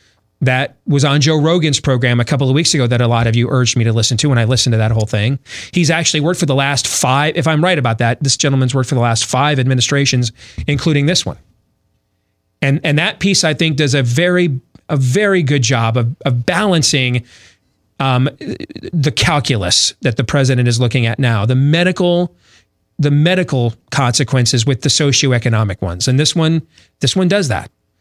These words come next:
And it does, and it points out that what we're seeing in other countries is that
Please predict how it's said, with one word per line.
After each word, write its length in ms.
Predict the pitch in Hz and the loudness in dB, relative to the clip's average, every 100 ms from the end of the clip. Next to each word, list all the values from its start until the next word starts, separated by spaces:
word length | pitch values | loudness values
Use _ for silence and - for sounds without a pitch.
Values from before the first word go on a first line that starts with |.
| _ _ _ 143 | _ _ _ -2
And 100 | 143 | 0
it 100 | 127 | 2
does, 300 | 196 - - | 0 0 0
and 140 | 160 | -2
it 80 | 160 | 0
points 260 | 208 214 | 0 0
out 220 | 160 135 151 | 0 0 -2
that 200 | 143 160 | -2 -2
what 200 | 143 185 | -2 0
we're 100 | 175 | 0
seeing 220 | 190 165 | 0 0
in 60 | |
other 140 | 156 143 | 0 0
countries 600 | 156 156 123 101 98 - _ _ _ _ | 0 0 0 0 -2 -6 _ _ _ _
is 140 | 147 131 | -2 0
that 280 | 147 143 | 0 -2